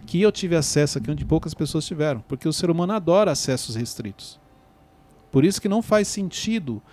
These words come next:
você acessar alguns lugares e ninguém ficar sabendo, porque isso pra você é algo de muito valor.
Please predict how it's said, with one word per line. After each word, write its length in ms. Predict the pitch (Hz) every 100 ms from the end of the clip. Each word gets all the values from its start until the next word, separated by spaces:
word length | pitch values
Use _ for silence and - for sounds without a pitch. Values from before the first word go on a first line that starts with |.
| - - -
você 280 | 139 143 156
acessar 340 | - 147 156
alguns 240 | 139 143 139
lugares 320 | 135 175 185
e 40 |
ninguém 180 | 196 190
ficar 220 | - 190 -
sabendo, 440 | - 214 170 180 143
porque 280 | 127 -
isso 180 | 139 -
pra 140 | - 143
você 340 | 143 160 175
é 80 | 156
algo 200 | 160 170
de 80 | 165
muito 180 | 170 180
valor. 320 | 214 170